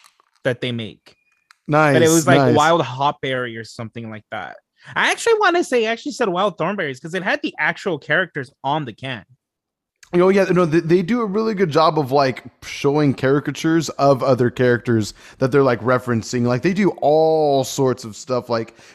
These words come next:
Speaker 2: video games, shows, comic books, like, ridiculous stuff. Like, they, they really draw inspiration from a lot of different things.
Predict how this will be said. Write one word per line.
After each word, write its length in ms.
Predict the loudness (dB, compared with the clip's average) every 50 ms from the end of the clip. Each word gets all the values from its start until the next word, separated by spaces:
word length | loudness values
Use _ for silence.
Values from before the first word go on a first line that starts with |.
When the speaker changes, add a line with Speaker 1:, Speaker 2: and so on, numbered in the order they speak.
| _ -4
Speaker 2:
video 400 | 0 2 2 4 4 2 2 2
games, 580 | 0 0 2 2 4 4 4 2 2 0 -4
shows, 720 | -6 -6 -2 2 4 4 6 6 4 4 2 0 -4 -8 -10
comic 440 | -6 -4 -2 0 0 0 -2 -2 -2
books, 260 | -2 -2 -2 -2 -2
like, 200 | -4 -4 -4 -8 -14 -20 -20 _ -6
ridiculous 720 | 0 2 2 2 4 2 2 2 0 -2 -2 -2 -2 -4 -4
stuff. 180 | -6 -4 -4
Like, 140 | -4 -4 -2
they, 160 | -2 -2 -2
they 140 | -2 -2 -2
really 340 | -2 -2 0 0 0 0 0
draw 220 | 0 2 2 2
inspiration 500 | 2 0 -2 -2 -2 -2 -2 -4 -6 -10
from 140 | -8 -8 -6
a 40 | -6
lot 200 | -4 -4 -4 -6
of 100 | -8 -8
different 320 | -8 -8 -8 -8 -10 -10
things. 340 | -8 -6 -6 -8 -8 -12 -14